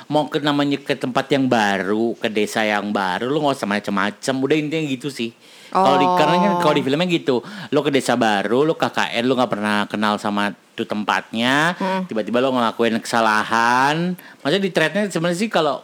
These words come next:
Speaker 1: kalau ngomongin bagus apa enggak, karena gue sebelumnya udah baca threadnya ya.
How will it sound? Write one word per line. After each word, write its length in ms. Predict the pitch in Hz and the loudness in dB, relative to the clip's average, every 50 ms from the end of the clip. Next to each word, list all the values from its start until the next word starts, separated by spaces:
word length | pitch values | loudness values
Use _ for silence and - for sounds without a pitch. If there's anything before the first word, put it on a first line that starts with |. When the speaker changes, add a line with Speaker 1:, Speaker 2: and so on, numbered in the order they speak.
| - - | -10 -6
Speaker 1:
kalau 280 | - 127 127 127 123 | -2 0 0 0 0
ngomongin 360 | 120 123 120 117 117 120 120 | 0 0 0 0 0 0 0
bagus 280 | 120 117 113 110 107 - | 0 0 0 0 -2 -2
apa 160 | 123 117 - 110 | -4 -2 -2 -2
enggak, 300 | 107 117 127 165 196 202 - - - - - | -2 0 0 0 0 0 -4 -10 -20 -20 -6
karena 200 | - - 139 160 175 | -2 0 0 0 2
gue 100 | 185 220 | 0 0
sebelumnya 320 | 208 185 151 143 160 190 | 0 2 2 2 2 2
udah 100 | 185 156 | 0 0
baca 140 | 135 113 107 | 0 0 -2
threadnya 360 | - - 117 117 - 147 131 | 0 0 0 0 0 0 0
ya. 160 | 107 92 87 | 0 0 -2